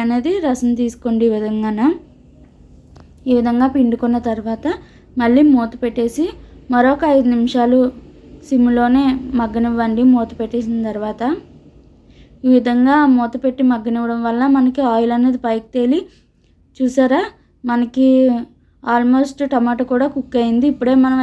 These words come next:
ఎగ్స్ అనేది వేసేసుకొని ఒకసారి బాగా కలిపి మరొకసారి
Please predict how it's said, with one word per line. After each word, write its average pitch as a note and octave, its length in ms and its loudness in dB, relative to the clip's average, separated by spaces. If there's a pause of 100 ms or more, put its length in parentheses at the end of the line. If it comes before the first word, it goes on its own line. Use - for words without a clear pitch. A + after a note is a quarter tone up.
ఎగ్స్ A3+ 260 -6
అనేది B3+ 240 0
వేసేసుకొని A#3+ 580 0 (1120)
ఒకసారి B3 400 0 (120)
బాగా A3 240 0 (140)
కలిపి A#3 340 0 (600)
మరొకసారి B3 600 0